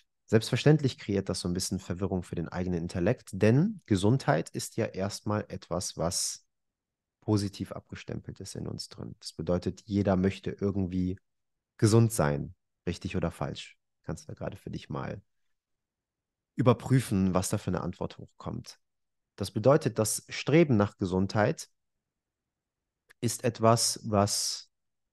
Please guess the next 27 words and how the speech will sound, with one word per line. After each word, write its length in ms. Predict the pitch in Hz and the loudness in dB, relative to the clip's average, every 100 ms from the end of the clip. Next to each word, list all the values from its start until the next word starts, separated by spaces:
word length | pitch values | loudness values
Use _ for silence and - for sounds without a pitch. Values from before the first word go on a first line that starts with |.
| _ _ | _ _
dazu 260 | 95 - 98 | -6 -4 0
beitragen 460 | 87 - - 101 | 0 2 0 0
kann, 180 | 104 107 | 0 -2
uns 180 | 110 113 | -2 -6
gesund 300 | 107 120 135 | -4 -4 -2
zu 140 | 160 | 2
halten. 480 | 151 147 - 78 - | 2 2 -2 -14 -16
Das 120 | - | -16
bedeutet, 440 | - 87 87 85 - | -8 -4 -4 -6 -8
wir 220 | 87 82 | -6 -4
merken, 560 | 87 92 85 90 90 92 | -2 -2 -2 -6 -8 -6
wir 360 | 90 85 82 - | -2 -2 -2 -4
laufen 420 | 87 90 - 92 | -4 -4 -4 -8
gerade 520 | - 82 82 85 82 | -4 -4 -2 -4 -4
auf 300 | 90 - - | -6 -10 -10
einen 380 | 90 87 85 87 | -6 -4 -4 -4
Berg 380 | 87 82 - 92 | -4 -4 -6 -10
an 80 | |
Ungesundheit 760 | 82 101 101 95 90 90 - 87 | -8 -6 -4 -4 -4 -6 -6 -10
zu 220 | - 147 | -6 -4
oder 280 | 175 104 95 | -2 -2 -2
wir 280 | 92 90 80 | 0 -2 -4
haben 320 | - 95 90 87 | -2 0 0 -4
ihn 120 | 95 | -6
schon 320 | - 90 87 | -4 -6 -6
erklommen 540 | - - 110 110 135 | -10 -4 0 2 2
und, 340 | 160 - 190 | 0 -4 -6